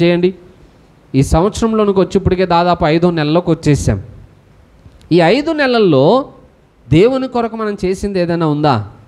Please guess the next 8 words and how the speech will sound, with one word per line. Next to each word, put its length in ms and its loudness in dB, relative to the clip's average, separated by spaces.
కొంచెం 140 0
సాధించింది 720 0
ఏదైనా 300 0
ఉందా? 400 0
కలిగిన 340 2
మార్పు 460 0
ఏదైనా 380 0
ఉందా? 500 -2